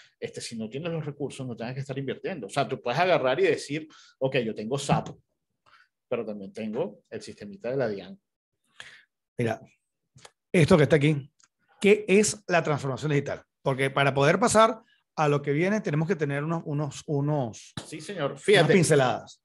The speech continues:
Speaker 1: Contrario a lo que la gente piensa en la transformación digital, la gente se imagina un cuarto lleno de servidores, computadoras, escáneres y toda la cosa.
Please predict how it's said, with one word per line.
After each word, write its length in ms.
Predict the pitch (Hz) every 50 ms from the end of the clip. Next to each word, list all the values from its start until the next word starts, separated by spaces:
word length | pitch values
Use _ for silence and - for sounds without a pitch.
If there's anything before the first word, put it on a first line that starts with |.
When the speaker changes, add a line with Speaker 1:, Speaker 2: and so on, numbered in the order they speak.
| _ _ _ _ _ _ _ _ _ _ _ _ _ _ _ _ _ _
Speaker 1:
Contrario 960 | 156 160 165 156 151 156 196 214 233 240 247 247 254 247 247 247 - - _ -
a 160 | 131 131 131
lo 180 | 131 131 135 135
que 80 | 135
la 100 | 123 127
gente 300 | 113 117 120 120 113 151
piensa 340 | 147 - 160 156 151 131 -
en 40 | 156
la 60 | 156
transformación 520 | 139 127 107 - 120 110 113 110 - 120 127
digital, 500 | 147 139 123 110 131 131 131 131 131 - -
la 140 | 127 123 120
gente 200 | 110 107 131 127
se 80 | 147 147
imagina 300 | 135 104 113 104 110 123
un 60 | 117
cuarto 280 | - 143 131 - - 127
lleno 320 | 123 131 127 123 131 139
de 80 | 139 131
servidores, 600 | - 139 104 101 101 101 107 123 135 123 127 123 -
computadoras, 800 | 123 110 - 101 - 98 98 110 127 135 135 131 131 123 117 113
escáneres 640 | 95 - _ - 123 127 131 127 131 127 117 107 113 107
y 40 |
toda 140 | - 117 127
la 100 | 139 127
cosa. 280 | 113 104 98 - -